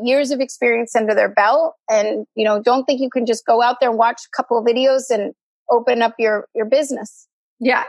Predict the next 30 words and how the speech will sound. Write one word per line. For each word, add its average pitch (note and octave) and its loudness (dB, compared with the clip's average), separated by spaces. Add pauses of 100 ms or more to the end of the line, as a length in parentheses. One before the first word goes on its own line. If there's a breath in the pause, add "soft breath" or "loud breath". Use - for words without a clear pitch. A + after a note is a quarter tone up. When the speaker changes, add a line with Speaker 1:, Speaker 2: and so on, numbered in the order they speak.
(120)
Speaker 2:
Oh, C#4+ 4
I C#4 0
know. C#4 0
I C#4+ 0
always G4 -2
say E4+ -4
YouTube D4+ -2
University C4+ 0
gives A3 2
you G3+ 2
vision, C4+ 0 (440 soft breath)
but B3 2
it B3 0
doesn't B3+ 2
give B3+ 0
you A#3 2
direction. G3+ -2 (720)
It B3+ 2
doesn't B3+ 2
give B3+ 0
you C4+ 2
the G#3+ 2
recipe. G#3 -2
It A3+ 0
just A3 -2
shows A3+ 0
you A3 2
the F3+ -2
cake. - -6 (580)
Speaker 1:
Right. F3 -2